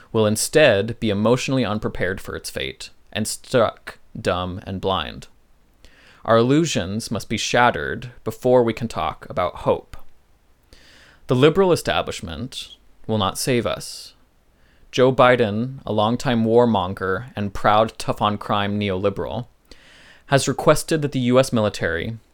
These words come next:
one of the leading carbon emitters and contributors to climate change, be given an astonishing eight hundred and thirteen billion dollars for the twenty twenty-three budget,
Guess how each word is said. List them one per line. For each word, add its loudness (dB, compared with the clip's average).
one 0
of -2
the -2
leading 0
carbon 2
emitters -2
and -6
contributors -4
to -8
climate -10
change, -12
be 0
given 2
an -2
astonishing 0
eight -2
hundred -2
and -2
thirteen -4
billion 0
dollars -6
for -8
the -6
twenty -4
twenty-three -8
budget, -8